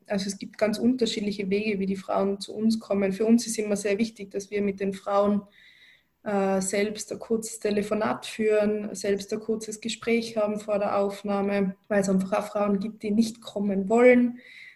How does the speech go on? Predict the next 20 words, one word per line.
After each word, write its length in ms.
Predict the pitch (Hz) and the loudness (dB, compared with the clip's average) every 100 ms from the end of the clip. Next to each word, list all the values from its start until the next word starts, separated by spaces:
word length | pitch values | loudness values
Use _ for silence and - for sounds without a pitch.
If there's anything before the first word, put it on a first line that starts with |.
| _ | _
Das 160 | 214 208 | -6 -2
heißt, 220 | 196 196 | -2 -2
wir 80 | 202 | -6
klären 380 | - 202 196 196 | -4 0 0 0
einfach 420 | 196 202 196 - _ _ _ _ _ | -2 -4 -8 -10 _ _ _ _ _
kurz 360 | - 226 214 - | -6 -4 -2 -2
ab, 360 | - 190 - - _ _ _ | -4 -4 -10 -20 _ _ _
ob 180 | 220 208 | -12 -8
das 180 | 208 202 | -6 -4
gewünscht 560 | 214 214 233 226 - 220 | 0 4 6 6 4 4
ist 360 | 214 214 - | 4 2 -4
und 480 | 202 196 190 190 - _ _ _ _ | -4 -4 -4 -8 -16 _ _ _ _
ja, 360 | 220 196 185 - _ | -4 -2 -2 -8 _
dann 160 | 196 190 | -2 -2
finden 380 | 208 196 208 | -2 -6 -6
sie 120 | 196 208 | -8 -6
den 200 | 220 220 | -4 -4
Weg 240 | 220 - | -4 -6
zu 100 | 240 | -4
uns. 540 | 196 190 190 - - | 0 0 -2 -8 -18